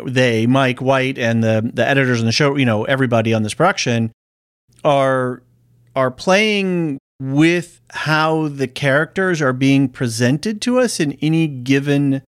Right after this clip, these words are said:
episode. And so we're, they're, as they're twisting and turning them,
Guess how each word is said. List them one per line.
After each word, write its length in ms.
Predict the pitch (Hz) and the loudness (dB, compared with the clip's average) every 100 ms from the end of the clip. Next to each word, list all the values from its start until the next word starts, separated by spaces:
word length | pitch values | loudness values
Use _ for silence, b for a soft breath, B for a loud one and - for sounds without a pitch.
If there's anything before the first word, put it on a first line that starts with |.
| _ _ _ - | _ _ _ -6
episode. 720 | 135 208 - 233 233 262 285 _ _ _ _ _ - | -2 0 2 0 0 -2 -10 _ _ _ _ _ -2
And 160 | 147 147 | 0 2
so 140 | 165 | 2
we're, 160 | 143 143 | 2 0
they're, 200 | 151 151 | 0 0
as 200 | 156 160 | 0 0
they're 100 | 143 | -2
twisting 500 | - 226 - 220 165 | 0 -2 0 -2 0
and 160 | 143 | -2
turning 720 | - 214 196 147 135 127 135 | 0 0 2 2 2 0 0
them, 560 | 131 123 123 120 120 | 0 4 4 4 2